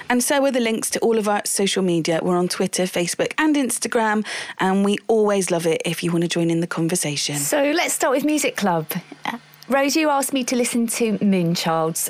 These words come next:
Speaker 2: Starfruit, and I asked you to listen to Mary J. Blige's latest album, which is Good Morning Gorgeous.
Speaker 1: Okay, and we decided we'd start with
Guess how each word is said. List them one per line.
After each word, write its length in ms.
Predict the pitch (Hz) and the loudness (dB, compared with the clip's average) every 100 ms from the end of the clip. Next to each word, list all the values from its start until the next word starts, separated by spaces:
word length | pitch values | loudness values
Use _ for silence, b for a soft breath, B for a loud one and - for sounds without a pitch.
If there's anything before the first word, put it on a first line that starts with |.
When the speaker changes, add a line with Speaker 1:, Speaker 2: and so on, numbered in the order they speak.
| - | -4
Speaker 2:
Starfruit, 960 | - - 156 147 - 151 151 220 - - B B B | -4 0 0 0 -2 0 0 -2 -6 -8 B B B
and 140 | 202 220 | -2 0
I 160 | 220 | 0
asked 320 | 254 247 - | 0 0 -2
you 100 | 233 | -2
to 240 | 208 - 214 | -2 -2 0
listen 260 | 202 - 196 | 0 0 0
to 120 | 202 | 2
Mary 300 | 214 233 233 | 2 2 0
J. 120 | 226 | 0
Blige's 460 | 208 196 185 190 180 | 0 0 0 -2 0
latest 480 | 220 214 - 170 - | 0 0 -2 -4 -2
album, 460 | 160 156 175 202 226 | -4 -2 0 0 0
which 240 | 220 - | -2 0
is 160 | 208 - | -2 -4
Good 260 | - 240 | -2 0
Morning 400 | 214 214 214 208 | 2 0 2 0
Gorgeous. 720 | 202 165 170 - - - - - - | 2 0 0 -2 -4 -4 -6 -8 -4
Speaker 1:
Okay, 360 | 254 247 240 208 220 | -2 0 2 2 0
and 200 | 220 226 | 0 0
we 80 | 220 | 0
decided 380 | - 226 208 | 0 0 0
we'd 180 | 208 208 | 0 -2
start 320 | - 196 190 - | -2 0 -2 0
with 360 | 190 185 185 | 2 2 -2